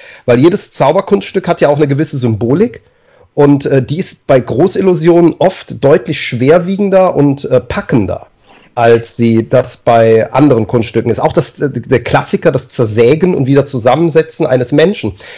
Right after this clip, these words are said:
Die Symbolik, die dahinter steht, ist das, äh, ja, das, das, ähm, Überleben des Todes, also, oder das, äh,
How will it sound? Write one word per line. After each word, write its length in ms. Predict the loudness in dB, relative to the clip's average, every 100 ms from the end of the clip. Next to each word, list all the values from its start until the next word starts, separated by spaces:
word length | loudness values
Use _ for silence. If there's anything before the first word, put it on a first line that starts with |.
| -4
Die 40 | 0
Symbolik, 720 | 2 2 2 4 2 0 -6
die 80 | 0
dahinter 400 | 2 2 2 -2
steht, 360 | -4 -2 -2 -2
ist 180 | -6 -4
das, 240 | -6 -8
äh, 680 | -2 2 2 0 -6 -10 -14 -18 -20 _
ja, 100 | -2
das, 240 | -2 -2 -8
das, 280 | -10 -8 -8
ähm, 440 | -2 -2 -2 -4
Überleben 880 | 0 2 4 4 4 2 0 -2 -8 _ -8
des 220 | -6 -6
Todes, 560 | 0 2 2 -2 -8
also, 280 | -8 -2 0
oder 200 | 0 -2
das, 340 | -4 -6 -10 -10
äh, 260 | -8 -8